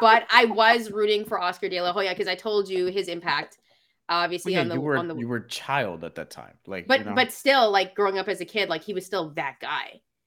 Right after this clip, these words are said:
Speaker 1: right? Especially if you grew up on the West Coast and, like,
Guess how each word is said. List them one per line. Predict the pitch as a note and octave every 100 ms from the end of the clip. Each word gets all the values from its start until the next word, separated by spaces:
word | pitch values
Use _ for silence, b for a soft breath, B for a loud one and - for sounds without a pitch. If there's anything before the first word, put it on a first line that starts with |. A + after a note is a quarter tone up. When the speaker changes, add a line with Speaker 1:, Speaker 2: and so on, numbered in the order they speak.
| _ _
Speaker 1:
right? | E3+ D3 D#3+
Especially | - G3+ A#3+ A3+
if | G#3
you | F3
grew | F3+
up | F3
on | E3+
the | D#3
West | C#3+ -
Coast | F3 C#3+ D3 D#3+
and, | D3
like, | C#3+ A#2+